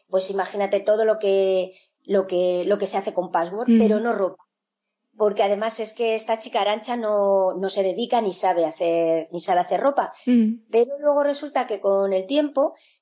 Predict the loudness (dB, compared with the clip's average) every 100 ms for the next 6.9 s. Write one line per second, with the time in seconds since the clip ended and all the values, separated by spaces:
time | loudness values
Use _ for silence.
0 | _ 4 6 4 4 0 -2 -6 -2 -2
1 | 0 0 -2 -4 -4 -4 -2 -6 -6 -8
2 | -4 0 0 -2 -4 -2 0 0 2 2
3 | 0 0 -2 0 -2 0 0 -2 -4 -2
4 | 0 0 -2 -4 _ _ _ _ 4 6
5 | 6 4 2 2 4 4 2 2 4 4
6 | 2 -2 -8 -6 -4 -2 0 -2 -4